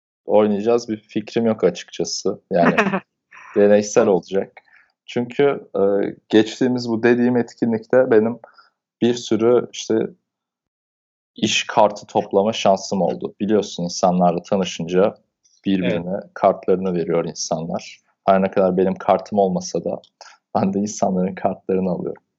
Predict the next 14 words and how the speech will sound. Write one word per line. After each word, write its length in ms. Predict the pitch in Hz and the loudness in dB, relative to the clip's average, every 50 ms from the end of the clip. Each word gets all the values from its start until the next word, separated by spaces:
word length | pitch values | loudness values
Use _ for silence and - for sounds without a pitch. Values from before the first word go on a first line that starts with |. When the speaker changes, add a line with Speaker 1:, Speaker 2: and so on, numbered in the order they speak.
| _ _ _ _ _ _ - - _ _ _ _ | _ _ _ _ _ _ -20 -20 _ _ _ _
Speaker 2:
Sen 200 | _ - 131 123 | _ -8 -4 2
Speaker 1:
Sana 140 | 120 117 117 | 2 2 4
Speaker 2:
de 40 | 127 | 2
ka-, 420 | 139 139 - _ _ - 123 123 - _ _ _ _ _ | 0 -2 -4 _ _ -12 -12 -12 -12 _ _ _ _ _
kağıda 260 | - 131 123 120 127 | -6 -4 -4 -4 -4
yazabilirsin. 580 | 123 120 117 123 117 117 117 113 - - - - _ _ _ _ _ _ _ _ _ _ _ _ _ _ _ _ _ _ _ _ - _ - | -6 -8 -8 -10 -10 -12 -14 -16 -16 -18 -20 -20 _ _ _ _ _ _ _ _ _ _ _ _ _ _ _ _ _ _ _ _ -20 _ -18
Speaker 1:
İşte 160 | - - 107 | -2 0 0
Speaker 2:
Çünkü 220 | 98 107 110 113 - | 0 0 -6 0 2
Speaker 1:
benim 300 | 190 104 113 117 214 - | 4 4 4 4 0 -4
kağıdım 460 | - - 107 101 101 101 113 113 113 | 2 6 6 6 6 6 2 0 0
da 80 | 101 82 | 0 0
yok. 280 | 71 78 - - - - | -2 -4 -6 -12 -20 -20
Sorun 360 | - - - - 90 87 95 | -20 -10 -6 -4 -4 -4 -4
orada. 280 | 92 87 82 78 - | -4 -4 -6 -8 -10